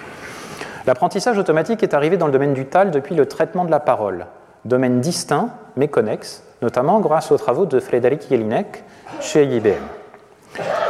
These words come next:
La traduction automatique en a été la première application en tal, encore chez I B M, comme illustré par cet article. Pour la petite histoire, l'un des relecteurs de l'article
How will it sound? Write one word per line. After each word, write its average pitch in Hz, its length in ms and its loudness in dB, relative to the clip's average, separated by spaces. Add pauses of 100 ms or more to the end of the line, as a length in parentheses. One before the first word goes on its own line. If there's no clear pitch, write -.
(140)
La 117 100 2
traduction 160 400 -4
automatique 143 640 -2 (200)
en 131 100 2
a 127 80 4
été 131 180 0
la - 100 4
première 185 360 0
application 110 500 -6
en 90 40 -4
tal, 208 380 0 (360)
encore 156 360 2
chez 104 200 -2
I 98 60 -2
B 95 140 -6
M, 185 240 2 (380)
comme 135 160 2
illustré 120 360 0
par 151 100 0
cet - 160 0
article. - 380 -6 (1080)
Pour 123 140 4
la 131 80 2
petite 131 300 -12
histoire, 175 680 0
l'un 151 160 -4
des 139 100 4
relecteurs 123 600 4
de 101 60 0
l'article 190 580 0